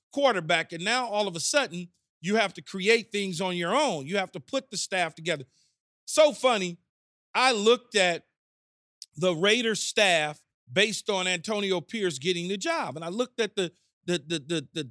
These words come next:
the staff. I wanted to see what the coaching staff was like. It was so many dudes off New England's coaching staff that was at the bottom of the barrel in New England that was all of a sudden raised to the top with the Raiders.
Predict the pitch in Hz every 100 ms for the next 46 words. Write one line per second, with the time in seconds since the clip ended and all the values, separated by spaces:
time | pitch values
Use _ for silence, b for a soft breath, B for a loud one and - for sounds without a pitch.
0 | - 143 - 240 180 117 - 190 226 190
1 | 160 - 277 214 - 208 156 135 160 139
2 | 139 143 117 _ _ _ _ _ _ _
3 | _ _ _ _ 381 392 254 - - 311
4 | 370 349 302 277 285 269 233 214 226 208
5 | 185 240 254 262 233 208 - - 262 -
6 | 202 160 - 165 151 147 - _ _ 202
7 | 202 180 202 - 170 139 285 320 311 262
8 | 202 160 120 233 269 185 175 180 196 180
9 | 170 233 156 156 - _ - 202 196 330
10 | 359 349 330 240 - 277 240 185 190 277
11 | 359 381 349 320 - 277 208 - 285 196
12 | - _ _ _ _ 247 254 208 233 233
13 | 107 - -